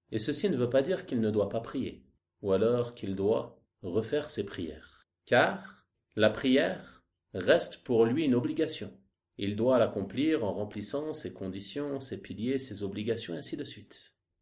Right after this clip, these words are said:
Et l'accomplir de manière valide. Mais ce qui est visé par le hadith, c'est qu'il n'aura aucune récompense pour cette prière car elle n'est pas acceptée.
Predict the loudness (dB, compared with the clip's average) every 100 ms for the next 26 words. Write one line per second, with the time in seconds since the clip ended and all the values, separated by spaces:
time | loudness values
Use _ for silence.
0 | _ 4 4 4 2 4 4 4 4 4
1 | 0 0 -2 -2 -6 -10 -20 _ _ _
2 | 0 2 0 2 2 4 4 6 6 6
3 | 4 4 2 2 2 0 -4 -14 _ _
4 | _ -12 -4 -4 0 2 4 4 2 -2
5 | -6 _ 0 0 -2 -2 0 2 2 2
6 | 0 -2 -2 -2 -2 -2 -2 -4 -6 -8
7 | -6 -6 -6 -6 -2 -4 -4 -10 -8 -8
8 | -8 -8 -8 -8 -10 -14 -20 -20